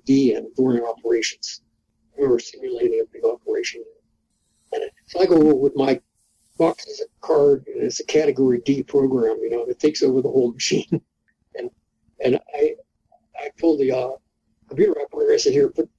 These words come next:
put this in and run it." He says, he says, "Who are you?" I said, "I'm the nav, nav team chief." The nav team chief wasn't there. I was, I, I was, I was assistant nav team chief. So I,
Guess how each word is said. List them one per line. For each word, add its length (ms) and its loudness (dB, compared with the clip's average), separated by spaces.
put 140 -4
this 180 0
in 140 2
and 100 -4
run 140 -2
it." 120 -4
He 60 -6
says, 340 -6
he 80 -6
says, 80 -8
"Who 180 -2
are 60 6
you?" 340 4
I 40 -20
said, 200 -4
"I'm 80 -8
the 80 2
nav, 400 2
nav 260 0
team 240 -2
chief." 380 -8
The 60 2
nav 220 0
team 220 -6
chief 260 -4
wasn't 280 2
there. 200 2
I 40 2
was, 260 -6
I, 160 0
I 40 2
was, 280 2
I 60 0
was 200 -2
assistant 440 -2
nav 260 -2
team 220 -4
chief. 240 -20
So 200 -4
I, 60 -2